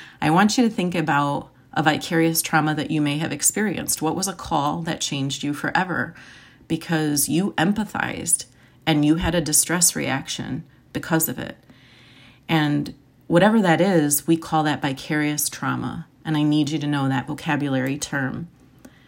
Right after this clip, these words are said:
And of course, when we have potentially traumatic events and we have that sickness and we have old points of disturbance getting triggered in the present day,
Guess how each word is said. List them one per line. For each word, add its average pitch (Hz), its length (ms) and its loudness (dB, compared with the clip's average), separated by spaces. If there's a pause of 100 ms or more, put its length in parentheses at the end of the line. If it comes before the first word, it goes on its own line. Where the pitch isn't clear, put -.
(400)
And 180 120 4
of 175 120 -2
course, 214 320 0
when 180 100 -2
we 170 120 2
have 185 260 0
potentially 170 560 -2
traumatic 147 420 -2
events 180 500 0
and 135 120 -4
we 143 120 -4
have 143 220 -2
that 131 180 -4
sickness 185 600 0
and 135 120 -4
we 131 120 -4
have 135 360 -4 (480)
old 170 200 2
points 170 280 0
of 147 80 -4
disturbance 180 640 2
getting 127 240 -4
triggered 170 400 2
in 151 60 0
the 131 80 -4
present 151 400 0
day, 160 480 0